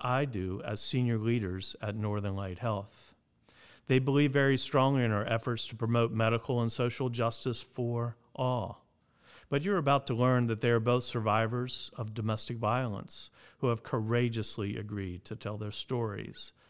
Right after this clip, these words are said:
to dispel some of the myths, and erase some of the stigma surrounding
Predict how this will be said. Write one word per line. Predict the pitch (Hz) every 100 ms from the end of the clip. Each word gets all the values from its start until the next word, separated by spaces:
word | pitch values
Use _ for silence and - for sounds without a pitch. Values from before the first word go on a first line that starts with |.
| _ _
to | 127
dispel | 113 - 147 156
some | 156 - 117
of | 101
the |
myths, | 101 98 104 - - - - _ _ _ -
and | 127
erase | 127 131 139
some | - 151 131
of |
the | 120
stigma | 113 - 143 127 98
surrounding | 101 - 113 110 110 101 101 98